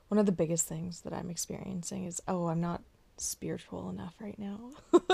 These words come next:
And when I say it out loud, when I say it out loud, I'm like, "What is spiritual enough?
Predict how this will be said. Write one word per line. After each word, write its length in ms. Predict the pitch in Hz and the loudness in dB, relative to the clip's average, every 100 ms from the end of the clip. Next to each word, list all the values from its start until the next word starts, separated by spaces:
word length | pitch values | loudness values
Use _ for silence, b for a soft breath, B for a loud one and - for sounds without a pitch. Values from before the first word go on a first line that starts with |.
| 392 - | 8 10
And 160 | 294 - | 8 8
when 220 | 254 254 | 4 6
I 140 | 370 330 | 2 0
say 300 | - 196 196 | 2 2 4
it 60 | |
out 220 | 202 196 175 | 2 0 2
loud, 520 | 165 160 170 180 214 - - - B B B B B B - | 2 2 0 -4 -6 -12 -20 -20 B B B B B B 0
when 120 | 285 | 4
I 80 | 302 | 4
say 220 | - 262 | 6 6
it 60 | 247 | 8
out 140 | 226 | 6
loud, 240 | 208 196 185 | 4 4 4
I'm 120 | 185 | 4
like, 360 | 190 190 - - - | 4 2 -4 -20 -20
"What 480 | - 262 220 294 - | -2 4 10 10 10
is 220 | 254 262 - | 8 8 6
spiritual 920 | - - 185 196 214 - 208 208 208 | 4 4 4 4 4 0 2 2 2
enough? 760 | 175 160 151 175 170 - - | 2 2 2 -4 -6 -12 -20